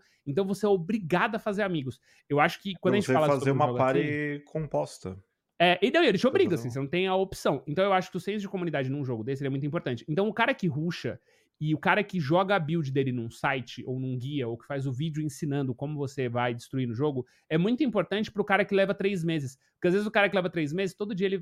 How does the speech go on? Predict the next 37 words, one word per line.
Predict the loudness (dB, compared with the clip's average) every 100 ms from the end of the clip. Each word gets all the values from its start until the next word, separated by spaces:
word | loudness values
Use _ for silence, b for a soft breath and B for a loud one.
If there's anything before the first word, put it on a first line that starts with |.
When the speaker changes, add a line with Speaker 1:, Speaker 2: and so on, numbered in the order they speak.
| -6
Speaker 1:
toda | -6 -4
vez | -4 -2
que |
ele | 0
vai | 0
jogar, | 0 0 2 2
ele | 0 -6
se | -10
sente | -8 -6 -4
meio | -4
perdido, | -4 -4 -4 -2
ele | 0
abre | 0 0
um | -2
vídeo. | -2 -4 -2 -4 -8 _ _
Então | 0 2 2 -2
o, | -6
eu | 2 4
acho | 2 0
que |
as, | -2 -2 -8
que | -6
os | -4
dois, | 0 0 -2 -4
é, | -4 -2
é, | -2 0 -2 -6 _ _
se | -12 -8
complementam. | -4 -2 0 0 0 0 -2 -4 -6
A |
minha | -4 -4
dúvida | -6 -6 -6
agora | -2 -2 0
é: | -2 -4 -6 _ _ _ _ _ _
quem | 0 2
desses | 2 0 -2
tá | -6 -6
satisfeito? | -8 -8 -4 -4 -4 -14